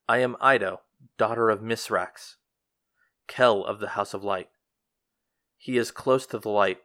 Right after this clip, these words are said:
because he is close to the light bearers. My father walks beside the guardians of the traveler."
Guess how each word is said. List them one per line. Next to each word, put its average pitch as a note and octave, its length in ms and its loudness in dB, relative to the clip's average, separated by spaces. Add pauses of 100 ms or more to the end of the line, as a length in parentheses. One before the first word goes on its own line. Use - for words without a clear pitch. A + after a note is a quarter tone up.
(140)
because A2 520 -6 (360)
he - 260 -12
is G#2+ 140 -6
close - 300 -2
to - 100 -20
the G2+ 80 -6
light G#2 240 0
bearers. F#2+ 480 -8 (920)
My G#2 120 -2
father A2 380 4
walks G#2 480 0
beside G#2+ 520 2
the G2 60 -8
guardians G2+ 460 2
of F#2 80 -16
the F#2+ 80 -10
traveler." F#2+ 540 -4